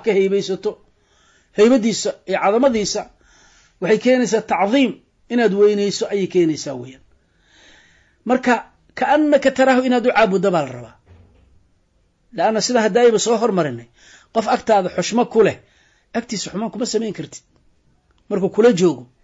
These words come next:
waad iska ilaalinaysa wax alla wix xumaana. Macbuudkii abuurtay adiga iyo midkaad xushmaynaysa ka warran. Waxa weeye,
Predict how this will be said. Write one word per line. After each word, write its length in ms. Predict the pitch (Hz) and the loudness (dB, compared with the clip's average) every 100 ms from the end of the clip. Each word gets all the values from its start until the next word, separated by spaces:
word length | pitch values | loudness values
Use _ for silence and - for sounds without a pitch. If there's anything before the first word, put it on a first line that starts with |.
| _ _ _ _ - | _ _ _ _ -10
waad 100 | 180 | -8
iska 160 | - 285 | -4 0
ilaalinaysa 440 | 262 240 240 220 220 | 2 2 2 -2 -4
wax 100 | 175 | -2
alla 180 | 226 220 | 2 2
wix 120 | 226 | 0
xumaana. 380 | 185 175 180 139 _ _ _ - - _ | -4 -4 -4 -4 _ _ _ -20 -20 _
Macbuudkii 600 | 196 185 262 311 - 269 - - | 0 2 4 4 4 0 0 -2
abuurtay 520 | 226 233 233 - 269 226 | 0 0 -2 2 2 4
adiga 260 | 254 302 | 2 2
iyo 120 | 254 247 | 0 0
midkaad 280 | 262 240 - | 2 0 0
xushmaynaysa 520 | 202 226 254 220 196 | -6 -4 -2 -2 0
ka 100 | 247 | 4
warran. 260 | 233 180 123 _ _ _ _ _ _ _ _ - | 4 2 -4 _ _ _ _ _ _ _ _ -10
Waxa 140 | 147 | -2
weeye, 280 | 196 185 170 | 0 2 0